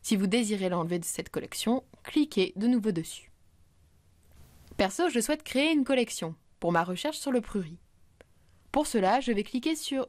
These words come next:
Send to, sous la barre de recherche, et un menu se déroule. Je sélectionne Collection. Il me propose donc de créer une collection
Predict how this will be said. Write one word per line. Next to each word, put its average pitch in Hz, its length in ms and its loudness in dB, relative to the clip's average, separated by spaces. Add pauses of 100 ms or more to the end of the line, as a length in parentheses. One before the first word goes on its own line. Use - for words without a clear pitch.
Send 285 480 0 (100)
to, 214 260 -4 (680)
sous - 160 -4
la 170 140 4
barre 269 160 4
de 254 80 -2
recherche, 190 760 -8 (480)
et 185 80 2
un 185 60 4
menu 247 260 4
se - 160 -4
déroule. 190 480 -4 (960)
Je 208 160 4
sélectionne 277 560 0 (480)
Collection. 190 540 -4 (800)
Il 247 120 6
me 320 120 6
propose 330 400 2
donc 339 180 0
de 226 80 2
créer 220 400 2
une 233 160 8
collection 208 540 0